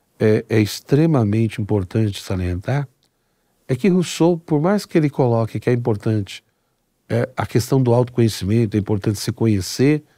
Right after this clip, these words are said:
porque é importante que o ser humano se reaproxime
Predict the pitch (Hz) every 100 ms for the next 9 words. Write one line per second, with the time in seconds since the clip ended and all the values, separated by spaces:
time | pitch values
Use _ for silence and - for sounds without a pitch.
0 | _ _ _ _ 135 117 127 127 - 127
1 | 123 127 151 139 143 - 143 127 139 151
2 | - 139 113 185 190 151 139 - 143 170
3 | 180